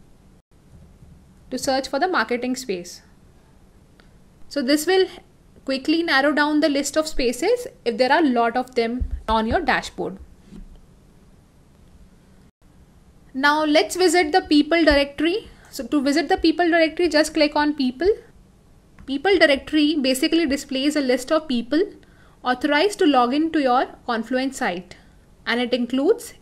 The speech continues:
anybody who has logged in or had a user account created for them in Confluence.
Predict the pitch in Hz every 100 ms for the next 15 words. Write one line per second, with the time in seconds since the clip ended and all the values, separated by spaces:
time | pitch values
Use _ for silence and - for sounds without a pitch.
0 | - 247 269 320 320 320 415 - 285 285
1 | 262 240 220 208 214 403 - - - -
2 | - 262 339 302 269 285 294 - 220 233
3 | 254 294 285 285 415 539 - 254 254 285
4 | 294 254 - 208 226 285 440 - 220 202
5 | 220 185 170 -